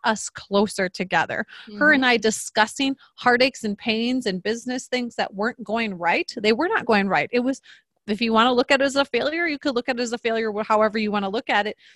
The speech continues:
Speaker 1: It wasn't a positive moment in our business, but that brought us together to embrace what was happening and to say, "What are our strengths and how can we move forward?" And so do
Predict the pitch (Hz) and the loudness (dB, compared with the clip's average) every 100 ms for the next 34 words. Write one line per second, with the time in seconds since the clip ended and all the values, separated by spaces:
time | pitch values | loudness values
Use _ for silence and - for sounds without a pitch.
0 | _ _ 294 262 226 285 339 254 - - | _ _ -4 0 2 2 2 -2 -4 -4
1 | 240 320 254 214 208 196 190 185 185 180 | -2 0 0 0 2 2 2 0 -2 -2
2 | 196 196 214 214 - - 254 - 240 277 | -2 -2 -2 -4 -8 -6 -4 2 2 2
3 | - 277 - - 214 - - 262 208 190 | 2 2 2 2 0 0 -4 0 2 2
4 | 208 214 254 220 202 180 180 208 302 - | 0 -2 -2 -2 -4 -6 -2 0 0 0
5 | 233 226 208 233 208 190 233 233 240 240 | -2 0 -2 0 -2 0 -2 -4 -4 -4
6 | 233 254 233 233 _ _ - 226 370 349 | -4 -2 -4 -4 _ _ -4 2 4 6
7 | 392 226 202 - - 208 233 - - 240 | 6 4 2 -4 -2 0 -2 -8 -8 -4
8 | 233 233 - 220 208 196 180 - 196 175 | -2 -2 -2 -2 -2 -4 -6 -2 -2 -2
9 | 202 226 - - - 254 311 233 185 294 | -4 -8 -12 -20 -4 -2 0 -2 0 0